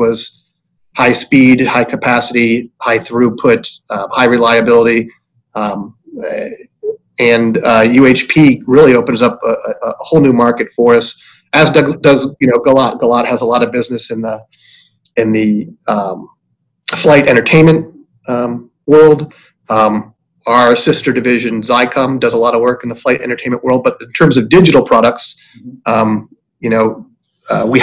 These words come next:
Speaker 1: have not focused on flight historically, and, and, and, and Gilat has a really good portfolio of, of flight, of flight rated and flight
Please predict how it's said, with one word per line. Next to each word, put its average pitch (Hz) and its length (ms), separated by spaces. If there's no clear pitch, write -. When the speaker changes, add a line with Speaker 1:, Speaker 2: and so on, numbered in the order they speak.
Speaker 1:
have 135 100
not - 200
focused 131 360
on 117 140
flight 123 300
historically, 135 540
and, 117 220
and, 110 340
and, 113 180
and 113 140
Gilat 120 220
has 120 100
a 117 100
really 127 260
good 127 200
portfolio 123 480
of, 107 200
of 107 140
flight, - 300
of 107 160
flight 120 360
rated 120 320
and 113 180
flight 123 300